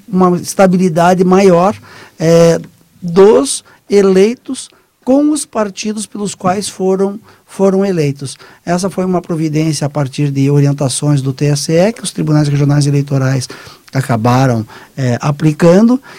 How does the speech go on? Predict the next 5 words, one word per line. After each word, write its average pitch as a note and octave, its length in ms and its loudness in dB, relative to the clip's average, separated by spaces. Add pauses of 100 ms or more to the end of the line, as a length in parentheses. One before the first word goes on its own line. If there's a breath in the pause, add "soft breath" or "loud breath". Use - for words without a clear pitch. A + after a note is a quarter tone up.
(140 loud breath)
e, G#3+ 440 4
e G3 440 2
gerou G#3 520 4
uma A3+ 160 -2
estabilidade, F#3 1120 -4